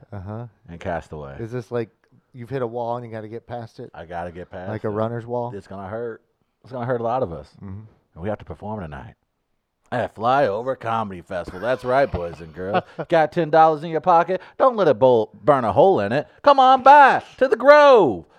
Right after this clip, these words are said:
Speaker 2: Check us out. We are performing at Atomic Cowboy
Speaker 1: <laughs>
Speaker 2: Bootleg.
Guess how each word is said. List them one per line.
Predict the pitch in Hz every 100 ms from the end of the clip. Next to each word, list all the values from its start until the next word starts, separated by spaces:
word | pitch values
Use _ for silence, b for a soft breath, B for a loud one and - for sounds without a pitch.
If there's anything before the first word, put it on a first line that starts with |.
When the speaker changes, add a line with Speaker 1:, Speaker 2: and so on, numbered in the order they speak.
| _
Speaker 2:
Check | - 254 254
us | 254 262 -
out. | 254 247 143 - b b -
We | 151 254 233
are |
performing | 180 156 226 233 233 262 262
at | 214 240 254 247 _ _ _ _ _ _ _ _ _ _
Atomic | 160 190 160 143 190 -
Cowboy | 269 285 269 220 165 131 104 -
Speaker 1:
<laughs> | - -
Speaker 2:
Bootleg. | 285 240 214 185 151 110 82